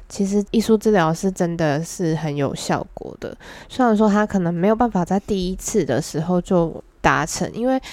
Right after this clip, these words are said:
就是像我们前面讲的，跟小朋友是需要花时间才可以去累积信任感啊，才可以更认识小朋友，也认识他的家庭什么的。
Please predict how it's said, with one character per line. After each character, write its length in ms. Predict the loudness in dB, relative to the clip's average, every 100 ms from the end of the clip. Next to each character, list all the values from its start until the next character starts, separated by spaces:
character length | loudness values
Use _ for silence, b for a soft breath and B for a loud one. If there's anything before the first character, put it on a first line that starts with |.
| B _
就 160 | 6
是 80 | 6
像 200 | 6 4
我 80 | 4
们 160 | 2 0
前 160 | 0
面 180 | 0 0
讲 180 | 0 -4
的， 320 | -4 -6 -8 -14 _
跟 220 | 2 4
小 160 | 6 4
朋 180 | 4 0
友 140 | 2
是 160 | 0 -2
需 200 | -2 0
要 140 | 0
花 280 | 0 0 0
时 280 | -4 -6 -6
间 320 | -4 -4 -4
才 200 | -6 -6
可 160 | -2 -2
以 40 |
去 180 | -2 -4
累 200 | -4 -6
积 160 | -6 -6
信 240 | -6 -6
任 220 | -4 -6
感 140 | -10 -12 -12
啊， 180 | -12 -12
才 220 | -2 -2
可 180 | 2 0
以 60 | 2
更 220 | 2 2
认 220 | 2 0
识 160 | -2 -4
小 200 | -4 -4
朋 260 | -6 -2
友， 160 | -2 -4 B B B
也 160 | 2 4
认 180 | 4 2
识 120 | 2
他 160 | 2
的 80 | 0
家 240 | -2 -2 -2
庭 240 | -4 -8
什 160 | -8 -8
么 180 | -10 -10
的。 180 | -10